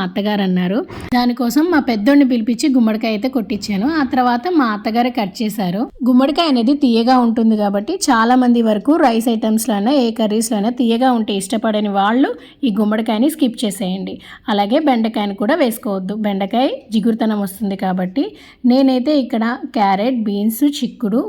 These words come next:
గుమ్మడికాయ, ఆలు, ముల్లంగి, చిలకడ దుంప, ములక్కాడ వేశాను. కూరగాయలు కట్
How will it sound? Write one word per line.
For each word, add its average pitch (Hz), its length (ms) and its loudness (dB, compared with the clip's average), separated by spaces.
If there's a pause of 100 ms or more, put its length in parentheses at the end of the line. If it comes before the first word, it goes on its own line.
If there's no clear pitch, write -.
(100)
గుమ్మడికాయ, 196 560 -2 (320)
ఆలు, 196 260 2 (140)
ముల్లంగి, 196 460 0 (100)
చిలకడ 202 440 -2
దుంప, 190 220 -2 (160)
ములక్కాడ 202 500 0 (140)
వేశాను. 185 440 -4 (720)
కూరగాయలు 330 460 2
కట్ 254 160 2